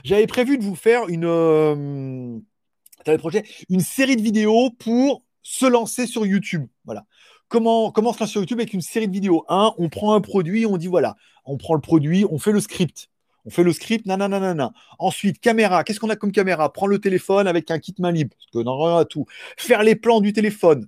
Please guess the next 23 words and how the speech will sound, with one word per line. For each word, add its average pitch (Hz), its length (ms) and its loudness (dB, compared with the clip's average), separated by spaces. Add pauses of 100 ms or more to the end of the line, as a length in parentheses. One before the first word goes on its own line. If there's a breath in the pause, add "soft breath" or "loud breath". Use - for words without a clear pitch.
normal, 165 500 4
pas 175 140 -2
no-, 135 160 -6
enfin, 120 220 -4 (260 soft breath)
normal 165 420 2
ou 185 140 0
chiader 185 440 0
uniquement 240 420 2
avec 208 120 -4
un 202 80 -6
téléphone, 165 480 -4
d'accord ? 160 320 -4 (240 loud breath)
Ensuite, 202 440 -2
faire 196 300 0
la 180 120 6
voix 170 420 4 (240)
avec 143 240 -4
le 151 80 -4
téléphone 147 480 2
en 127 140 -2
reprenant 147 420 -4
le 135 80 -6
script. 226 400 -6